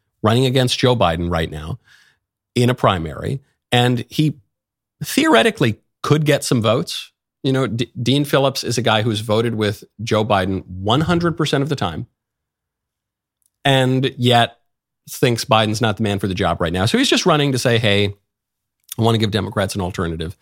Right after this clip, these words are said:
And the Democrats will not let this guy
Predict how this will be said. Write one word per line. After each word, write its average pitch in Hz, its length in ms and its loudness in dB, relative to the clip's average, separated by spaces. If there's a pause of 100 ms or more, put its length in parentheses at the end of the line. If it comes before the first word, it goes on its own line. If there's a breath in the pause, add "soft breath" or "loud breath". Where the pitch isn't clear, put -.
(360 loud breath)
And 110 460 0 (1500)
the 147 120 4
Democrats 175 460 2
will 135 240 2
not 131 320 0
let 120 200 0
this 113 160 -2
guy 95 380 0